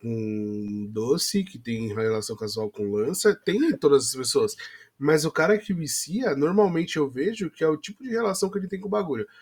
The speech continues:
Ah, o cara tem a vida fudida, ele vai lá e bafora o lança no dia do rolê,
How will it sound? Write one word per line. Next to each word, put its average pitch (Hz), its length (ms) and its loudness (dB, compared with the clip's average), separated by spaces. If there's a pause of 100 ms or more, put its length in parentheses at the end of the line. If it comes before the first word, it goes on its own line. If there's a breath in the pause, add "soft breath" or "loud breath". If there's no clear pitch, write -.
(180 soft breath)
Ah, 160 140 2
o 131 60 4
cara 151 220 2
tem 165 100 2
a 160 40 2
vida 160 220 -4
fudida, 170 600 -4
ele 170 120 0
vai 165 180 2
lá 156 220 2
e 190 100 2
bafora 165 420 0
o 165 40 -2
lança 151 360 4
no 147 220 0
dia 143 160 6
do 139 100 6
rolê, 139 340 6